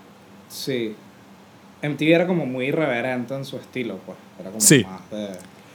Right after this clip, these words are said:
Speaker 2: eh,
Speaker 1: dibujos
Speaker 2: eso es
Speaker 1: medio
Speaker 2: lo que tenía.
Speaker 1: feos ahí,
Speaker 2: Sí,
Speaker 1: temas
Speaker 2: y burda de sketchy.
Speaker 1: asquerosos.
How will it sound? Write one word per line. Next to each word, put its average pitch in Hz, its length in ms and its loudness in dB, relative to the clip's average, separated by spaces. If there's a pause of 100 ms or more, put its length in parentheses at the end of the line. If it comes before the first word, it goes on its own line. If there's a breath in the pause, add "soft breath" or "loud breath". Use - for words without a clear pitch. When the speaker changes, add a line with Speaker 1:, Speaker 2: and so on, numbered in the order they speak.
(580 loud breath)
Speaker 2:
eh, 156 300 8
Speaker 1:
dibujos 127 180 4
Speaker 2:
eso 143 40 6
es 135 100 6
Speaker 1:
medio 160 160 10
Speaker 2:
lo 160 40 8
que 143 80 6
tenía. 110 340 6
Speaker 1:
feos 117 240 -6
ahí, 104 520 -8
Speaker 2:
Sí, 135 440 8
Speaker 1:
temas 104 140 -8 (320)
Speaker 2:
y 135 140 8
burda 127 280 8
de 131 60 10
sketchy. 113 460 6
Speaker 1:
asquerosos. 101 440 -6